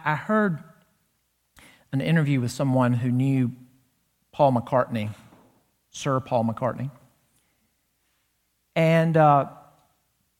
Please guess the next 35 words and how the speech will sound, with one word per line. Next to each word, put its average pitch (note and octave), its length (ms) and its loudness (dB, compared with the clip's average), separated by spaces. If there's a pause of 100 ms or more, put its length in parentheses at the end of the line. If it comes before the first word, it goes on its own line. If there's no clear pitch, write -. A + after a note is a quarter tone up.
(460)
you D#3 80 0
know, F#3+ 100 2
Paul A3+ 240 4
McCartney F3 420 4
lost D#3 280 4
his D#3 100 -10
first D#3 240 -4
wife, C#3+ 220 0
Linda. C#3 400 0 (960)
Then D3 120 -8
he C3+ 60 -2
had C#3 140 2
a B2+ 40 -2
short-lived C3 460 -2 (200)
marriage C3 580 0 (240)
to B2 260 -4
another B2+ 240 0
woman, B2 360 0
and A#2 120 0
then A#2 100 0
I A#2 60 0
believe A#2+ 220 -2
he's, A2+ 220 -8 (180)
he's A2+ 340 -10 (180)
still C3+ 280 -6
in A#2+ 100 -2
his A2 80 -6
third A#2+ 260 -6
marriage. A2 460 -8 (680)
But C#3 100 0
his D3 80 -4
first - 260 -2
marriage C3 280 -2
was A2+ 120 -6
Linda. A2 400 -2